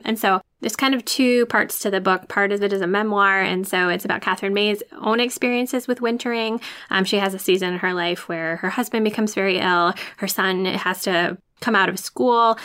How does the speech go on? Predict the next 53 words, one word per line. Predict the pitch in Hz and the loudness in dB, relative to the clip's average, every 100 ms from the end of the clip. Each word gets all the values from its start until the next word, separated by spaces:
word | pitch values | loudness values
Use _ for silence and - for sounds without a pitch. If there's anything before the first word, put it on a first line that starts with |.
| - - | -14 -6
She | - | -2
starts | 220 202 196 | 0 0 -2
to | 190 | -2
have | 196 | -4
some | - 190 | -2 0
medical | 190 196 - | 0 0 0
issues | 190 - 185 | -2 0 -2
where | 185 | -2
she | 180 190 | -4 -4
has | 175 | -4
to | - | -4
take | 196 - 185 | -6 -6 -4
a | |
leave | 170 175 | -2 -4
of | 175 | -4
absence | 175 170 - 175 | -4 -4 -6 -8
from | - 170 | -6 -6
her | 170 | -6
teaching | - 262 262 233 | -2 -2 0 -4
position. | 226 214 208 196 185 202 - - | -2 -4 -2 -2 -2 -6 -14 -4
And | 196 196 | 0 0
so | - 190 190 | 2 2 2
it's | 190 196 | 0 -2
about | 202 185 | -2 0
her | 185 | 0
family's | 185 185 185 180 175 | -2 -2 -2 -2 -4
kind | - 180 | -4 -6
of | 175 | -6
season | - 185 185 | -2 -2 -2
of | 180 - | -6 -4
pulling | 185 175 170 | -4 -2 -2
back. | 170 160 170 - - - - - | 2 4 2 0 -12 -16 -18 -4
And | 208 202 | 2 2
then | 196 185 180 180 - - - - - | 2 2 0 -2 -6 -16 -20 -20 -12
she | - 214 | -4 0
also | 190 196 196 196 185 | 2 2 2 0 2
then | 185 185 | 2 0
kind | 196 190 | -2 -4
of | 175 | -2
does | 180 | -4
some | - 185 | -4 -8
broader | 156 277 277 240 | 0 4 4 2
stuff | 233 208 196 | 0 0 0
looking | 196 196 190 190 | -2 0 0 0
at | 196 185 - - - | -2 -2 -2 -8 -10
the | - | -2
idea | 208 196 196 185 185 | 0 2 2 4 4
of | 185 180 | 2 2
wintering | 185 180 190 175 175 | -2 -2 -4 -4 -4
or | 180 175 | -2 -2
of | 180 | -4
pulling | - 180 170 170 | -4 -4 -4 -2
back | 170 175 - | 0 0 -4